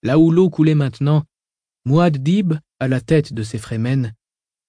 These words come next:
avait émergé des tourbillons de sable d'une tempête de Coriolis pour pénétrer de plain pied dans l'histoire et se retrouver là où il est en ce moment. Leto entendit le pas familier de Monéo qui grimpait laborieusement sur la route.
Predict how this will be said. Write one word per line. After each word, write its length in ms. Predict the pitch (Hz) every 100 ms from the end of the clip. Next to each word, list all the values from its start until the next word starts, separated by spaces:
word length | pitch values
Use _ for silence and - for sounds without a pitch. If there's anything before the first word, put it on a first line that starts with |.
| _
avait 240 | 131 160 175
émergé 420 | 185 185 165 202
des 140 | 156
tourbillons 420 | 151 156 143 170
de 100 | 151
sable 460 | 123 - 160 131 110
d'une 240 | 113 113
tempête 500 | 110 131 117 131 -
de 60 | 120
Coriolis 720 | 110 113 113 113 123 131 - _ _ _
pour 180 | - 143
pénétrer 540 | - 170 160 - 165
de 80 | 139
plain 280 | 110 151 160
pied 280 | 156 - 139
dans 100 | 127
l'histoire 640 | 123 - - 82 85 _ _ _ _ _ _ _ _ _ _ _ _ _ _ -
et 80 |
se 120 | 101 120
retrouver 640 | 131 147 160 139 139 135
là 340 | 123 135 156 -
où 160 | 131
il 160 | 131 127
est 160 | 135 143
en 60 |
ce 120 | 123 -
moment. 340 | 131 107 143 _ _ _ _ _ _ _ _ _ _ _ _ _ _ _ _ _ _ _ -
Leto 320 | 127 143 165
entendit 340 | 160 151 143 135
le 120 | 131
pas 120 | 139
familier 480 | - 139 139 135 143
de 80 | 131
Monéo 420 | 131 131 131 160
qui 160 | 156
grimpait 440 | 107 113 110 110 113
laborieusement 680 | 113 113 113 113 110 117
sur 160 | 110 110
la 80 | 98
route. 320 | 90 101